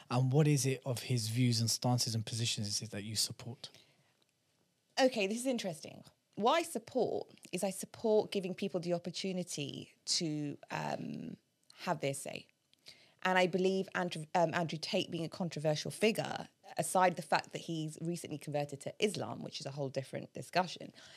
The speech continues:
Speaker 2: is that people need to be innocent. You know, if we prove him guilty,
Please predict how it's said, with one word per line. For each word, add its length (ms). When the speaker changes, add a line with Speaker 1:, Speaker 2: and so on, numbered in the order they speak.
Speaker 2:
is 220
that 260
people 260
need 140
to 80
be 120
innocent. 520
You 120
know, 220
if 140
we 60
prove 280
him 100
guilty, 480